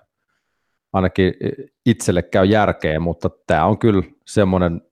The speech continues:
ikuisuusaihe, mistä riittää kyllä keskusteltavaa niin varmasti joukkueilla, halleilla kuin, kuin sit siellä jossain oluttuvassakin ennen ja jälkeen ottelu, että, et ei, ei täs, täs, tää on niin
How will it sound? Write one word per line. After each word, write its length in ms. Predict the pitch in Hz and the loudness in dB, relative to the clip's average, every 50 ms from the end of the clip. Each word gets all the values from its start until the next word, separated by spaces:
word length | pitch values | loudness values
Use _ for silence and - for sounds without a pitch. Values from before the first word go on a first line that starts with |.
| _ _ _ - | _ _ _ -4
ikuisuusaihe, 960 | - 107 - - 101 92 87 85 90 85 - - - 90 85 85 80 - 85 | -4 -4 -2 -2 -2 -2 0 0 -2 -4 -4 -4 -2 0 0 0 0 -2 -4
mistä 320 | 85 87 85 - - 90 | -6 -6 -8 -4 -4 -2
riittää 440 | 87 90 85 82 _ - 85 78 78 | -2 -2 -2 -4 _ -4 -2 -2 -2
kyllä 180 | - - 87 82 | -2 -4 -6 -4
keskusteltavaa 840 | - 95 85 - - - - 87 78 73 - 80 78 78 78 78 80 | -2 -4 -4 -4 -8 -10 -6 -6 -6 -4 -4 -4 -2 0 -2 -2 -2
niin 180 | 85 85 82 80 | -4 -6 -6 -4
varmasti 420 | 87 87 85 - 80 - - - - _ _ _ _ _ _ _ _ _ _ _ _ _ _ - | -4 -4 -4 -6 -8 -10 -12 -16 -16 _ _ _ _ _ _ _ _ _ _ _ _ _ _ -2
joukkueilla, 580 | 101 87 82 - - - 80 78 78 78 78 | -2 -2 -2 -2 -4 -2 -2 0 0 0 0
halleilla 400 | 85 87 82 78 80 80 78 78 | 0 0 0 0 -2 -4 -4 -6
kuin, 220 | - - 80 76 - _ | -6 -8 -10 -10 -12 _
kuin 240 | - 90 82 78 - - _ _ _ - | -10 -8 -8 -8 -10 -14 _ _ _ -10
sit 220 | - - 82 - - | -6 -6 -6 -4 -2
siellä 280 | - 92 80 80 80 - - - - | -2 -2 0 0 -2 -4 -6 -16 -10
jossain 420 | 101 95 90 - - - 87 87 - | -6 -4 -4 -4 -2 -2 0 0 0
oluttuvassakin 800 | 101 92 87 87 - - 90 85 85 78 - 87 73 73 73 - - - | 0 -2 -2 -4 -6 -6 -4 -4 -4 -4 -4 -6 -8 -8 -10 -14 -12 -10
ennen 260 | 95 87 82 80 80 | -8 -8 -6 -6 -6
ja 80 | 78 | -6
jälkeen 360 | 80 82 80 78 - 85 82 80 | -6 -6 -8 -8 -6 -4 -4 -4
ottelu, 380 | 76 - - - - - - - | -4 -4 -6 -10 -10 -8 -10 -16
että, 240 | - _ - - - - _ _ - - | -16 _ -14 -16 -16 -18 _ _ -20 -18
et 100 | - 82 _ - | -18 -18 _ -14
ei, 180 | - 90 90 - - | -12 -10 -10 -6 -4
ei 220 | - 92 92 92 90 | -4 -2 -2 -2 -2
täs, 380 | - 95 95 - - - _ - | -2 -4 -4 -4 -6 -16 _ -4
täs, 280 | 92 87 - - - _ - | -2 -2 -4 -4 -14 _ -2
tää 160 | 107 95 90 | 0 2 2
on 160 | 92 92 95 | 2 2 2
niin 280 | 101 104 98 92 87 | 2 2 2 2 0